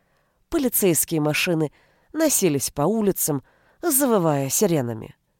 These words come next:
Мы закрылись в номере пятизвездного отеля, стоявшего на берегу моря,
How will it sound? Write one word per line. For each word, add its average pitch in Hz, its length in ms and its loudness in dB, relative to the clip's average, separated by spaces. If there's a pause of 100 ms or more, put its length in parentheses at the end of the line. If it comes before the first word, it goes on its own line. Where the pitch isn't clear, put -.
(380)
Мы 269 140 4
закрылись 277 520 0
в 226 80 -4
номере 226 380 0 (260)
пятизвездного 196 840 0
отеля, 139 520 -2 (480)
стоявшего 220 720 0
на 147 100 2
берегу 147 340 0
моря, 220 380 0